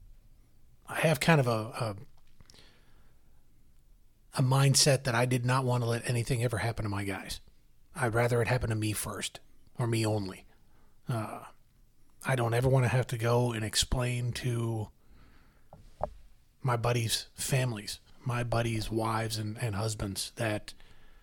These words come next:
I got them hurt or, God forbid, killed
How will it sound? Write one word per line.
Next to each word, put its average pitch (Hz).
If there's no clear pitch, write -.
I 123
got 120
them 120
hurt -
or, 117
God 110
forbid, 107
killed 107